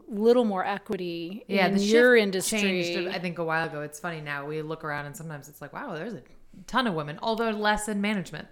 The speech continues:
Speaker 2: So
Speaker 1: That's the, you know,
Speaker 2: uh,
Speaker 1: get, I think women working their way up to management. And it's, I think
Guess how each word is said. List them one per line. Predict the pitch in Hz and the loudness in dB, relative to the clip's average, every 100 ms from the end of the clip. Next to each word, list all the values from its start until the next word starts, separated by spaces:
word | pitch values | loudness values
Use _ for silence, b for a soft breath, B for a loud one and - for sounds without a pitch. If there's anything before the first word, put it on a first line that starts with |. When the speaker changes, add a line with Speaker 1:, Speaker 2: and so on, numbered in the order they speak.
| - | -4
Speaker 2:
So | 196 165 165 165 | 2 4 4 6
Speaker 1:
That's | 262 294 294 | 8 8 6
the, | - 269 | 0 2
you | 277 | 4
know, | 269 262 254 240 240 | 6 10 12 12 8
Speaker 2:
uh, | |
Speaker 1:
get, | 202 311 320 - | 8 8 8 4
I | 277 | 4
think | 269 349 349 247 | 6 2 0 -2
women | 226 240 269 285 285 233 | -6 2 4 4 2 2
working | 220 226 254 220 | 0 0 -2 -2
their | 202 190 | -2 -2
way | 196 196 | -2 -4
up | - 202 - | -4 -8 -6
to | - | -6
management. | 190 190 196 196 - 196 190 - | -4 -4 -4 -6 -8 -6 -6 -2
And | 226 220 | 0 0
it's, | 220 - B B B B - | 0 -4 B B B B 2
I | 285 | 2
think | - 480 | 2 -6